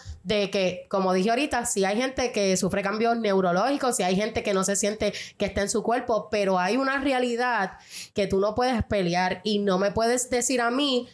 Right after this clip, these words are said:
ahora mismo que ser mujer es porque ahora yo luzco de esta manera. No,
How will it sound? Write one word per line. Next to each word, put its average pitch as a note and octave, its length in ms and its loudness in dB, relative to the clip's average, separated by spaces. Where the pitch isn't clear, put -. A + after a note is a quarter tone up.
ahora F#3+ 280 2
mismo A#3+ 680 0
que G3+ 140 0
ser G3 200 0
mujer C4+ 400 2
es B3 100 -2
porque A#3+ 240 -2
ahora G3+ 220 0
yo G3 180 2
luzco A3+ 320 0
de G3 80 0
esta F#3 160 -2
manera. D#3+ 540 -2
No, F#3 520 0